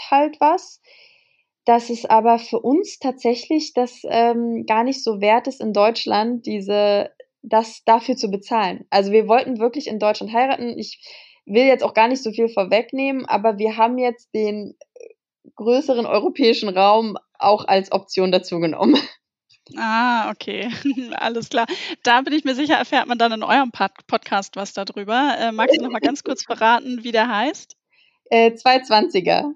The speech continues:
Speaker 1: heißen wir.
Speaker 2: Ja, sehr gut. Ich, mir war's eben nämlich gar nicht mehr in den Kopf gekommen. Aber, äh, klingt auf jeden Fall spannend und vor allen Dingen, was du halt auch sagst, so dieses Thema finanzieller Rahmen.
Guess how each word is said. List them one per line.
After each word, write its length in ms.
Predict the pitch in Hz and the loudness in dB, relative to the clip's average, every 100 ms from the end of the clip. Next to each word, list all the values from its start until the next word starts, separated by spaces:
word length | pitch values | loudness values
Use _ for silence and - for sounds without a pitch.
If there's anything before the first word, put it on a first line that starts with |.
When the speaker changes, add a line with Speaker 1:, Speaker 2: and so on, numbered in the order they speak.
| - | -2
Speaker 1:
heißen 340 | 180 175 175 | -2 -2 -4
wir. 240 | 165 170 247 | 0 0 -2
Speaker 2:
Ja, 300 | 233 - - _ _ _ _ _ _ - | -8 -12 -14 _ _ _ _ _ _ -10
sehr 240 | 202 202 | -4 -4
gut. 140 | 190 180 | -4 -10
Ich, 120 | 208 | -10
mir 240 | 208 214 | -8 -4
war's 200 | 196 202 | -2 -2
eben 160 | 208 208 | -4 -8
nämlich 240 | 202 202 | -10 -10
gar 160 | - 202 | -8 -8
nicht 160 | 202 - | -8 -8
mehr 160 | 214 208 277 - - - 339 - | -8 -10 -12 -12 -12 -12 -8 -4
in 120 | 247 | -2
den 60 | |
Kopf 220 | 254 254 - | 0 0 -2
gekommen. 320 | 208 180 180 | -6 -4 0
Aber, 380 | - 277 359 359 - | 4 4 4 2 2
äh, 200 | 269 269 | 0 0
klingt 260 | 302 311 | -2 0
auf 140 | 294 285 | 0 0
jeden 140 | 269 | -4
Fall 120 | 269 240 | -2 0
spannend 340 | - 240 294 | 2 2 2
und 120 | 254 | -4
vor 100 | 240 185 | 0 2
allen 160 | 220 | 2
Dingen, 140 | 240 247 | 0 -4
was 140 | 226 | -4
du 120 | 233 | -4
halt 140 | 240 214 | -4 -4
auch 80 | |
sagst, 300 | 208 226 233 - | -2 -2 -2 -6
so 40 | |
dieses 280 | 226 214 - | -14 -14 -12
Thema 280 | 247 233 220 | -8 -6 -6
finanzieller 680 | - 254 226 - 226 214 202 | -4 -4 -4 -6 -4 -2 0
Rahmen. 380 | 208 254 269 | 0 2 -2